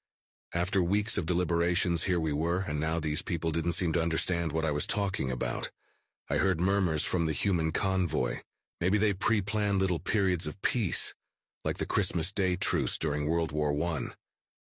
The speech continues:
"That sounds idiotic." The leader shushed them with one stern look. "Could you elaborate?" I cleared my throat. "Well, as you might be aware, no species, no matter how hardy, can continue in a state of war for prolonged periods.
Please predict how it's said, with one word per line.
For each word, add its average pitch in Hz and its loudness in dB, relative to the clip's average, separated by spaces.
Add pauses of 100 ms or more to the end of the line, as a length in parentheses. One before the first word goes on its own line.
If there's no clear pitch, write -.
"That 110 0
sounds 104 0
idiotic." 101 0 (600)
The 82 2
leader 82 0
shushed - 0
them 65 -2
with 62 -4
one 71 -2
stern 67 0
look. 67 -4 (640)
"Could 73 0
you 73 0
elaborate?" 92 2 (480)
I 67 2
cleared 71 0
my 65 0
throat. 64 -2 (640)
"Well, 90 2
as 92 2
you 101 2
might 87 2
be 87 0
aware, 80 2 (500)
no 98 4
species, 87 0
no 82 2
matter 78 0
how 87 0
hardy, 78 0
can 73 -4
continue 80 0
in 71 0
a 65 0
state 80 0
of 73 -2
war 76 2
for 76 -2
prolonged 76 -2
periods. 58 0